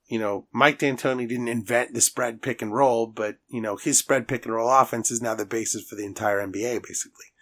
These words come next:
So, for as much as Mike D'Antoni didn't invent the pick and roll, you know, the spread pick and roll offense is truly,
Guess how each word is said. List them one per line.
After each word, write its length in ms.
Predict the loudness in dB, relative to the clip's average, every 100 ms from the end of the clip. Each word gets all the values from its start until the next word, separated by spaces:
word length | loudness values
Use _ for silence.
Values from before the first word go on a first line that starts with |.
| -20 -20 -20 -20 -20 _
So, 580 | 2 4 6 4 2 -2 _ _ _ _
for 280 | 0 4 4
as 140 | 4 4
much 240 | 4 4
as 240 | 0 0
Mike 220 | 2 2 4
D'Antoni 420 | 0 0 -2 -2
didn't 200 | -2 -4
invent 320 | 0 0 0
the 60 | -6
pick 220 | -6 -6
and 140 | -2
roll, 380 | 2 2 2 -2 _ -20 _ _ _
you 80 | -2
know, 100 | -2
the 140 | -2
spread 320 | 0 2 2
pick 180 | 0 -4
and 80 | 0
roll 180 | 2 6
offense 440 | 6 4 -2 -2
is 100 | -4
truly, 600 | -4 -2 -2 -4 -6 -10